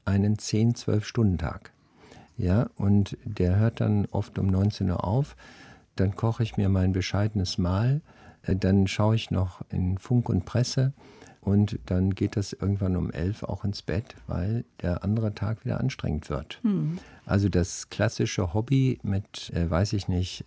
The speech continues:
Speaker 1: Kegeln, Bootfahren oder so, ist nicht angesagt.
Speaker 2: Haben Sie einen See vor der Tür?
Speaker 1: Ja, natürlich. Äh, das sind auch Highlights, wenn im Hochsommer ich selbst nach einem zwölf Stunden Tag noch in den See springen kann.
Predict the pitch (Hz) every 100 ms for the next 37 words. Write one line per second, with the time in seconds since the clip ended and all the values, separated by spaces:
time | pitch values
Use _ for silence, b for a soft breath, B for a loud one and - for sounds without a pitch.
0 | - 113 110 117 117 113 110 113 95 107
1 | 113 - 117 113 107 107 101 101 101 104
2 | _ - 95 - 98 95 - 80 80 76
3 | - 95 - - - 180 208 180 180 226
4 | - 240 226 226 240 277 - - 98 107
5 | 104 - _ _ - 87 90 - 107 80
6 | 73 - B _ _ - 98 110 135 151
7 | 143 - 107 104 - 117 131 120 117 -
8 | 101 98 95 90 92 - 95 87 117 131
9 | - 113 110 101 - 101 95 - - _
10 | - 101 - 98 90 87 - 104 113 -
11 | 110 107 101 95 95 95 98 98 117 127
12 | 127 - 76 67 - 73 -